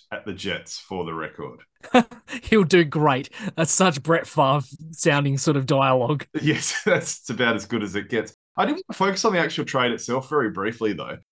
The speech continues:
Speaker 1: So the Packers agreed to deal Rodgers as well as their twenty twenty-three first round pick, which will be number fifteen in tomorrow's draft, as well as a twenty twenty-three fifth rounder, which will be number one hundred and seventy,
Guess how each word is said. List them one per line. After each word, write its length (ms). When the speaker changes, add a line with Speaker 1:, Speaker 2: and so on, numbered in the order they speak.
Speaker 1:
So 160
the 100
Packers 400
agreed 380
to 100
deal 460
Rodgers 480
as 140
well 160
as 120
their 120
twenty 260
twenty-three 840
first 340
round 260
pick, 260
which 120
will 60
be 100
number 260
fifteen 500
in 220
tomorrow's 420
draft, 380
as 140
well 120
as 100
a 80
twenty 300
twenty-three 680
fifth 420
rounder, 420
which 200
will 80
be 140
number 300
one 220
hundred 260
and 100
seventy, 600